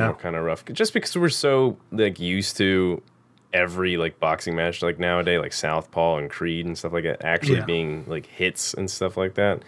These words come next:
Speaker 2: Mm-hmm.
Speaker 1: And then going to a movie like this, and then they're, they're absolutely whiffing or just kinda hugging each other a
Speaker 2: Or,
Speaker 1: lot. And
Speaker 2: or,
Speaker 1: it's like,
Speaker 2: or they're
Speaker 1: "Ooh."
Speaker 2: hitting, and you can tell that it's
Speaker 1: Yeah.
Speaker 2: not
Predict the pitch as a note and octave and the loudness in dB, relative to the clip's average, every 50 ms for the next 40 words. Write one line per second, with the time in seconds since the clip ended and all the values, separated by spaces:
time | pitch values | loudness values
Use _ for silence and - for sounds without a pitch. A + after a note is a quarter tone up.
0 | - - - A#2 A#2 A2+ A#2 A2+ A#2 - - - - F#2+ G2+ G#2 G2+ F#2+ G2 G2+ | -16 -6 -4 -2 -2 0 -2 -4 -6 -10 -12 -8 -4 0 0 2 2 2 2 2
1 | G2 F#2+ F#2+ F#2 F2+ F2+ F2+ F2+ F2+ F2+ F2 F2 E2+ D#2+ D#2+ D#2 - F2+ E2+ D#2 | 2 2 0 0 0 0 0 0 0 0 0 0 0 -2 -2 -2 0 0 0 0
2 | - - - D2+ D2 D2 C#2+ C#2+ C#2+ C#2+ C#2+ C#2+ C2 C2+ D2 C#2 C#2+ - - D2+ | 0 -4 -4 -4 -6 -6 -6 -6 -8 -8 -8 -6 -6 -6 -6 -6 -6 -4 -4 -4
3 | D2+ D2+ - - D#2 C#2 D2 D2 D2 D2+ D2+ D2+ - - C#2+ C#2 - - - C#2+ | -2 -2 -2 -2 -2 -2 -4 -4 -2 -2 -2 -4 -4 -4 -6 -6 -6 -6 -8 -8
4 | - - - - - - - - - D2+ C#2 C#2+ - D2+ D2 C#2+ D2+ D2 D2 D2 | -8 -8 -8 -8 -8 -8 -6 -4 -4 -4 -4 -2 -2 -2 -2 0 -2 -2 -2 -2
5 | - - C#2+ D2 D2 D2 D2+ D2+ G#3+ G#3 - C#2 - - A3+ G3 - A3 A3 A3 | -2 -2 0 0 2 2 4 6 6 6 6 6 4 2 2 2 4 4 4 6
6 | G3 - F#3 A#2 G2 D#3+ F3+ E3 D3+ C#3 C3+ B2+ B2 B2 A#2+ - - C3 A#2 - | 6 8 8 8 6 6 4 4 4 4 2 2 2 0 0 -2 -4 -4 -2 0
7 | C3 C3 B2+ B2 A#2+ B2 A#2+ A#2 A2 A2 A2 - - - - - _ _ _ _ | 2 2 2 2 2 2 2 0 0 -2 -4 -6 -8 -8 -8 -12 _ _ _ _
8 | _ _ - - - F2+ D2+ B1 A1 A1+ A#1 - - - - D3+ C#3+ C3+ B2+ A#2+ | _ _ -8 -2 2 2 4 4 2 0 -2 -6 -8 -10 -6 0 2 4 4 4
9 | A#2 - | 2 -2